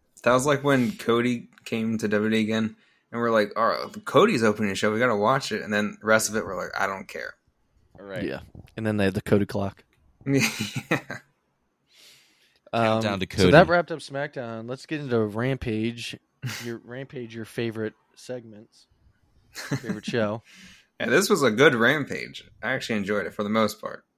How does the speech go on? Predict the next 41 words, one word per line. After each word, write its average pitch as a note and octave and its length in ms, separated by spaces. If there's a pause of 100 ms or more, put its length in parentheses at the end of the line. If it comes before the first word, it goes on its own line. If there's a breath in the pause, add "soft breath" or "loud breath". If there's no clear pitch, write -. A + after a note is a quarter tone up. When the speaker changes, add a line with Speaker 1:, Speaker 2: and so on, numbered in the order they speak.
(1080)
Speaker 3:
Uh, A#2 40
I, A#2 300
but D3+ 160
I D3+ 120
think G#3+ 180
it D#3 80
opened D#3 340
with A#2+ 180
this. A#2+ 360
I C3 100
think E3+ 200
it E3+ 60
opened C3 360
with A2 160
Daniel, A#2+ 540 (240)
Bryan C3+ 300
Danielson C3 460
and A2+ 140
Daniel A#2+ 300
Garcia, A2 760 (240)
uh, G2+ 200
promo G#2 360
segment. G2+ 460 (400 soft breath)
Speaker 1:
Yeah. G#2 300
Speaker 3:
Uh, G2 180 (100)
uh, C3+ 120
really B2+ 460
was A2 180
Bryan A#2 240
Danielson G#2+ 400
first, A2+ 260
and G#2 80
then G2+ 80
Garcia G#2+ 360
came G#2 200
out. G#2 180
Really F3 280
good E3 160
promo C#3 320
segment. B2+ 420 (460 soft breath)
Um, G#2 540